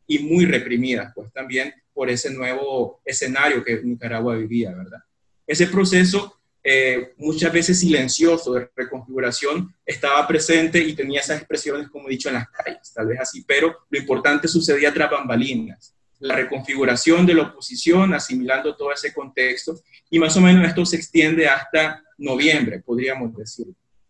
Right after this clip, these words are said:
En noviembre del dos mil diecinueve se inició un escenario muy particular que nos dice cómo estamos en Nicaragua y también nos permite como,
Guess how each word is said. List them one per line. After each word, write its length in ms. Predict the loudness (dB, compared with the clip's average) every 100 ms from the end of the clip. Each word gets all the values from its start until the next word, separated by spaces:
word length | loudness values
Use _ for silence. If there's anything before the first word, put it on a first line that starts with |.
| _ -2
En 120 | 2
noviembre 420 | 4 6 6 6
del 80 | 8
dos 80 | 8
mil 140 | 8
diecinueve 560 | 6 4 2 2 4 4
se 160 | 2
inició 640 | -4 -6 -8 -2 0 0 -4
un 320 | 0 0 0
escenario 480 | -2 -4 0 2 6
muy 280 | 6 6 2
particular 680 | -6 -10 -12 -8 -2 -2 -2
que 80 |
nos 180 | -6 -6
dice 380 | -6 -4 -4 -6 -10 _ _
cómo 280 | -2 2 2
estamos 480 | 0 -2 0 -2 -2
en 100 | -4
Nicaragua 640 | -2 -2 0 2 0 -2 -10 _ _
y 480 | -6 -4 -2 -4 -4
también 260 | -2 2 2
nos 100 | 2
permite 440 | 4 6 6 2
como, 480 | 0 0 0 -2